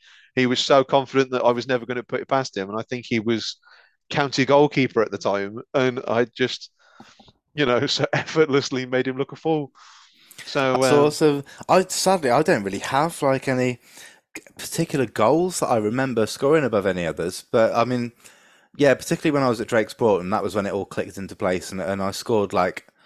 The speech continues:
Speaker 2: thirty something that season, and,
Speaker 1: Mm.
Speaker 2: uh, and I got the Players Player of the Season award, and, and that, that
Speaker 1: Yeah,
Speaker 2: was
Speaker 1: of course
Speaker 2: ama-
Speaker 1: you did.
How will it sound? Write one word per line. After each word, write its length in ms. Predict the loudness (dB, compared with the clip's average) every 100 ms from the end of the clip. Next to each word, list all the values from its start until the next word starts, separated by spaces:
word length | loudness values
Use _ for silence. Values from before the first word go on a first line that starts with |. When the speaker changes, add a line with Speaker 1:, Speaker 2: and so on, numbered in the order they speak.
| _ _ _ -6
Speaker 2:
thirty 460 | 0 0 0 -6
something 480 | -6 -6 -6 -4 -4
that 180 | -4 -6
season, 500 | -6 -6 -4 -6 -6
and, 160 | -10 -14 -20 -20
Speaker 1:
Mm. 160 | -18 -6
Speaker 2:
uh, 240 | 0 0 0
and 160 | 0 0
I 80 |
got 180 | 0 -2
the 60 | -4
Players 520 | -10 -4 0 0 -2
Player 420 | -10 -6 -2 0
of 100 | -2 -6
the 80 |
Season 600 | -8 -6 -6 -6 -8 -8 -6
award, 480 | -6 -2 -2 -2 -4
and, 180 | -8 -8
and 160 | -6
that, 120 | -4
that 100 | -2
Speaker 1:
Yeah, 60 | 0
Speaker 2:
was 80 | 0
Speaker 1:
of 40 |
course 140 | 2 4
Speaker 2:
ama- 100 | 2
Speaker 1:
you 60 | -4
did. 240 | -6 -8